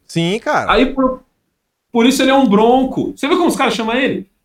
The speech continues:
Speaker 2: "Ah, ele é um bronco, ele é um ignorante, ele é um não sei o quê." Só que assim, o cidadão, velho, o cidadão médio olha pra ele e fala, "Puta, mano, esse a-, esse arrombado parece comigo, mano."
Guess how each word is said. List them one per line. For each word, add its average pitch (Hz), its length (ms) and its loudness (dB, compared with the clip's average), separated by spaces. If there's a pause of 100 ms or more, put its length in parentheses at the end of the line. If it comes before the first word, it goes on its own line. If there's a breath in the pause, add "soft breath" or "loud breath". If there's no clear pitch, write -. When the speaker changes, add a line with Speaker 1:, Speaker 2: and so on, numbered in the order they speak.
Speaker 2:
"Ah, 254 160 -4
ele 240 120 2
é 262 40 2
um 247 140 -2
bronco, 220 840 -2 (180)
ele 180 140 -2
é 233 60 0
um 240 40 -2
ignorante, 233 1120 -4 (220)
ele 175 160 -4
é 226 60 0
um 247 80 -4
não 240 100 -6
sei 240 200 -6
o 233 100 -8
quê." 233 600 -4 (720)
Só - 160 -6
que 440 80 -4
assim, 240 420 -2 (240)
o - 80 -14
cidadão, 381 640 -2
velho, 131 320 -4 (800)
o 156 40 -20
cidadão 247 520 -4
médio 185 580 -4 (320)
olha 220 300 -4
pra 208 200 -2
ele 285 480 0 (240)
e 180 60 -20
fala, 240 280 -4
"Puta, 185 240 -4
mano, 123 180 -6
esse - 180 -12
a-, 165 140 -6
esse 147 180 -12
arrombado 208 480 -2
parece 220 260 -4
comigo, 139 340 -4
mano." 98 200 -10